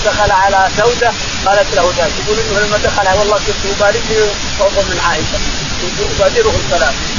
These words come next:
ثم ذهب إلى صفية فقالت له فحرم العسل، فعاتبه الله ولامه: "لم تحرم ما أحل الله لك تبتغي مرضات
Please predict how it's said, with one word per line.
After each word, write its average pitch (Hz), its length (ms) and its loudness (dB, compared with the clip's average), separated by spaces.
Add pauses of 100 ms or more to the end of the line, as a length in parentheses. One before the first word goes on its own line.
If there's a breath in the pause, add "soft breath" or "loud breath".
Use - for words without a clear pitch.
ثم 202 200 -4
ذهب 202 300 2
إلى 196 160 2 (120)
صفية 214 320 0
فقالت 175 480 0
له 143 120 -2 (300)
فحرم 160 500 0
العسل، 147 360 -2 (280)
فعاتبه 175 580 2
الله 175 280 0
ولامه: 185 420 0 (460)
"لم 185 180 -2 (100)
تحرم 190 460 0
ما 170 120 0
أحل 170 220 0
الله 170 240 0 (120)
لك 190 300 2 (280)
تبتغي - 380 -2
مرضات 180 340 0